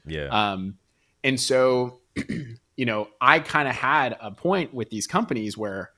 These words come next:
Speaker 2: we were at risk of losing them if I didn't fix this problem.
Speaker 1: Hmm.
Speaker 2: And this problem at the point in time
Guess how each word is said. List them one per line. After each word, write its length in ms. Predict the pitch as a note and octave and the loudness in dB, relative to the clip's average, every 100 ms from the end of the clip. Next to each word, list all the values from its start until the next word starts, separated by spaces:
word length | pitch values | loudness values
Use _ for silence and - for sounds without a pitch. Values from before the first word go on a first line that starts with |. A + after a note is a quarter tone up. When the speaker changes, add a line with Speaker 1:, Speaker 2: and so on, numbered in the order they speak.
| _ _ _ _ _ _ _ - | _ _ _ _ _ _ _ -8
Speaker 2:
we 280 | B2 F3+ | 0 2
were 240 | G#3+ C3+ C3+ | 4 2 2
at 180 | B2+ G2 | 0 0
risk 500 | G#2 E3 D3 - - | -2 0 0 -2 -6
of 220 | A2+ G2 | -6 -6
losing 560 | F#2 F#2+ D3 F#3 A2+ F#2+ | -8 0 2 2 -2 -6
them 300 | F2 E2+ F2 - | -10 -10 -8 -4
if 120 | A2+ | 2
I 140 | A#2 | 2
didn't 220 | C3+ G2+ | 2 -2
fix 240 | - A#2+ - | -4 -6 -6
this 120 | F2 | -12
problem. 500 | - D3 F#3 - - - _ _ _ - | 0 2 2 0 -12 -20 _ _ _ -16
Speaker 1:
Hmm. 180 | E2 C#2 C#2+ _ _ _ - _ - | -14 -14 -16 _ _ _ -20 _ -10
Speaker 2:
And 120 | B2 | -2
this 140 | D3+ D#3 | 0 -2
problem 840 | - F#3 G3 D3+ B2+ A#2 A#2 A#2+ _ _ _ _ _ _ _ C3+ A#2+ - | 0 4 4 4 2 2 -4 -6 _ _ _ _ _ _ _ -18 -18 2
at 240 | D3 - - | 2 4 0
the 140 | B2 | -2
point 560 | G#2+ - F3 F#3+ E3+ C3 | -2 -4 0 2 0 -4
in 120 | A#2+ | -4
time 500 | - G#3 F3 A#2 | 0 0 2 0